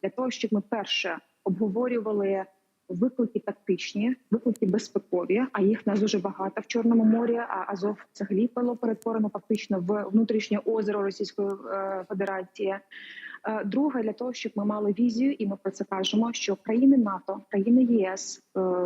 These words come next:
вагомі гравці не мають чіткого бачення, не мали його з чотирнадцятого року, і це наслідок, в принципі, ворожих агресивних дій Російської Федерації, і час виправляти ці помилки,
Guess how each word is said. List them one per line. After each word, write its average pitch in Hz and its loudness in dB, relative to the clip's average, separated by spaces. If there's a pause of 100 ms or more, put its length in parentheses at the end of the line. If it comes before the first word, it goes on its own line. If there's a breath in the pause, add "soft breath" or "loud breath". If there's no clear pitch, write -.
(260)
вагомі 269 4
гравці 226 -4 (120)
не 240 6
мають 226 2
чіткого 202 -4
бачення, 196 -8
не 247 4
мали 214 2
його 185 -6 (160)
з - -18
чотирнадцятого 202 -8
року, 302 -4 (300 loud breath)
і - -2
це 294 2
наслідок, 277 2
в - -20
принципі, 262 2
ворожих 214 -2
агресивних 208 2
дій 196 2
Російської 208 -2
Федерації, 220 -2
і 220 2
час - -4
виправляти 226 0
ці - -2
помилки, 226 -4